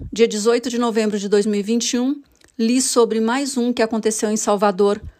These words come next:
com prejuízo de muitos milhões de reais às pessoas. Eu sempre me assusto quando vejo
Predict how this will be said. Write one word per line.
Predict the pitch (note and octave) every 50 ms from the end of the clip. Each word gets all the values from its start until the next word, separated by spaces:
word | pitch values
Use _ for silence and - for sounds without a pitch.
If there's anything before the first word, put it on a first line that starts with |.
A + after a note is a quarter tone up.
| _ _ _
com | - G#3+ A3
prejuízo | A3+ A3+ A3+ A3+ A3 A3+ A#3 A#3 A#3 G#3 A#3 A3
de | - B3
muitos | B3 A#3+ A#3 A3+ A#3 A#3+ A#3+ A#3+ B3 B3 A#3+ A#3 A3 B3
milhões | B3 B3 A#3 A3+ G#3+ G#3 G#3 G#3 G#3 G3
de | G3+ G3+
reais | F3+ G3 G#3 G3+ F#3+ F#3 F#3 F#3+ F3+
às | F#3+ F#3
pessoas. | - - G3 - - G3 F#3 F3+ F3+ F#3 - - - - _ _ _ _ _ _ _ _ _ _ _ _ _ _ _ _ _ _ _ _ -
Eu | A#3
sempre | A3+ - - C#4+ D4 D4 C#4+ D4
me | C#4 C#4
assusto | C4+ C4 B3+ - - - - C4 C4 B3+ - - - A3+
quando | - - A#3 A3+ A3 A3
vejo | G3+ F#3 G#3 G#3+ G#3+ G#3+ G#3+ G#3+ G#3 - G#3+ F#3+ G3